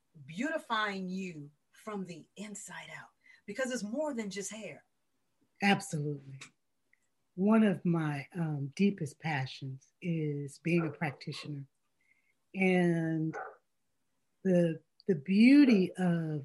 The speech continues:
Speaker 2: being a practitioner in religious science, particularly, is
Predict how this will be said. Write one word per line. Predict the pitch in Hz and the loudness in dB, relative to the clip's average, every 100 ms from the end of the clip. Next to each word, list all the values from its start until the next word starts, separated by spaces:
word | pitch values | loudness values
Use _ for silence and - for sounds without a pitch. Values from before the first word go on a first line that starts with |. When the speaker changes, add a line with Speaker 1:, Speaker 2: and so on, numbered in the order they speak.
| - | 0
Speaker 2:
being | 190 196 175 | 4 6 4
a | 147 | 2
practitioner | - 143 - 233 226 - 156 147 143 - _ - | -2 -4 -2 -2 0 0 -2 -2 -8 -14 _ -6
in | 190 180 170 170 - - | 2 4 4 0 -6 -4
religious | 175 170 175 170 139 | 0 2 0 -2 -6
science, | - 185 151 120 - - - _ _ _ _ - | 0 0 0 -4 -10 -12 -14 _ _ _ _ -4
particularly, | 185 262 262 202 151 147 151 139 - - _ - - - | 0 0 2 2 2 -2 -4 -8 -12 -20 _ -12 -10 4
is | 226 202 185 175 - | 6 8 6 2 -4